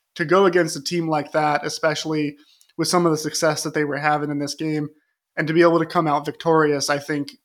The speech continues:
uh, i-, is, I mean, obviously it's a win as in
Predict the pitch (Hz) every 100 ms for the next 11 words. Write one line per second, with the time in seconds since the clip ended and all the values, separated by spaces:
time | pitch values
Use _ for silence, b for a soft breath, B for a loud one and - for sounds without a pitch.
0 | - 147 127 - - _ _ - 165 165
1 | 151 - - - _ _ _ _ _ _
2 | _ _ - 165 170 175 175 170 156 151
3 | 143 160 165 156 147 147 139